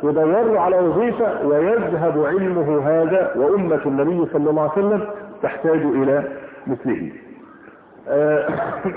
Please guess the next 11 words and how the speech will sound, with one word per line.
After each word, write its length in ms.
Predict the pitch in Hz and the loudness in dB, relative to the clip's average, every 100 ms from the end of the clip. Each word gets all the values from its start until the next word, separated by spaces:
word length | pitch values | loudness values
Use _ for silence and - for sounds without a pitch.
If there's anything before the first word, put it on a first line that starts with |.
| 719 659 - - - | -4 -6 -8 -14 -16
<coughs> 800 | - - - - - - - - | -20 -20 -20 -20 -20 -20 -20 -4
وكان 380 | 147 151 233 233 | -2 0 2 2
ابن 140 | 196 | 2
المبارك 640 | 190 185 175 190 196 175 156 | 2 2 2 2 2 2 0
رحمه 300 | 147 160 175 | -2 -2 0
الله، 400 | 151 147 180 208 | 2 2 2 2
ولا 460 | 185 202 185 151 127 | 2 2 2 0 -4
أطيل 280 | - 180 | -2 -2
إن 80 | 143 | 0
شاء 180 | 123 123 | -2 0
الله، 300 | 131 160 185 | 2 2 0